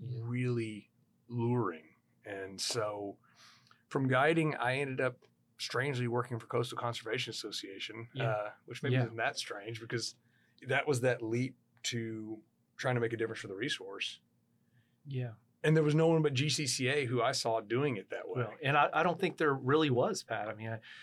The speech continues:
Speaker 1: you know, well, one, I mean, before you went to C C A, I mean, you certainly made a name for yourself as a guide. <laughs> You weren't just any guide. You were the guide, you know,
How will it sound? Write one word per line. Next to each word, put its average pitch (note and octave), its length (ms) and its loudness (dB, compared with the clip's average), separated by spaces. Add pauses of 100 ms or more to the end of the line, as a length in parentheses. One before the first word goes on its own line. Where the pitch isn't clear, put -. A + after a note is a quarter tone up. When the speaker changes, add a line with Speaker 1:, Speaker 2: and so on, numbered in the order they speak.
(120)
Speaker 1:
you E3+ 120 2
know, E3 100 10
well, D3 140 8
one, E3 280 6
I C#3 60 6
mean, C3 160 4
before D3 340 4
you C#3+ 160 0
went D3+ 200 0
to A2 100 -10
C D#3 180 -4
C B2+ 260 0
A, D#3+ 80 6
I B2 40 4
mean, A#2 240 0
you D3 80 2
certainly D#3 400 2
made B2+ 160 4
a A#2 60 0
name C3+ 260 0
for B2+ 100 -6
yourself A2+ 400 -2
as A#2+ 140 -6
a A2+ 40 -4
guide. B2+ 380 2 (100)
<laughs> E3 280 -4 (180)
You E3+ 120 4
weren't F3+ 160 6
just D#3 180 4
any F3+ 180 6
guide. C3 360 4
You C3+ 120 2
were C3+ 200 4
the D3 200 2
guide, C#3+ 360 4
you C#3+ 100 2
know, B2 180 4